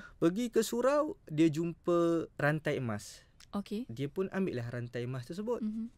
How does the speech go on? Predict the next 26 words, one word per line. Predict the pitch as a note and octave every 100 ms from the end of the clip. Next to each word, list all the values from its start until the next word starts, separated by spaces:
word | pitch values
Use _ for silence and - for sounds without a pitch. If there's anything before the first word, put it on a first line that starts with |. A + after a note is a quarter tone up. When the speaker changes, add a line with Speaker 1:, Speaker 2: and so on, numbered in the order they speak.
| -
Speaker 1:
Kan, | C#3+ A#2+
nak, | B2+ A#2+ -
nak | A2+ -
survive, | F#3 D#3+ F#3 - -
nak, | B2+ A#2
nak | A#2 A2+
beli | A2+
makanan, | A2+ E3+ F3 C#3+ C3+ C3+ C3 A2
nak, | - _
nak | B2 A#2 A2+
apa, | - C3+
nak | A#2+ A#2 A#2 A#2 -
bayar | A#2 A#2+ A#2+ A#2+
rumah | A#2+
sewa | C3 B2 B2+
sebagainya. | C3+ C3 C#3 F#3+ C#4 - - - -
Kemudian, | C#3+ D#3 E3+ G#3 A3+ G#3+ -
uh, | C#3 C#3 C3+ C3 C3 B2+ B2+ B2 A#2+ - - - -
pihak | C#3 C#3 -
surau | C3+ D3+ D#3
mungkin | C#3 B2+ C#3+ C3 -
tak | -
tahulah | B2+ B2 A#2 A2+
dia | A#2
ni | A#2+
siapa. | A#2+ - F3 G#3+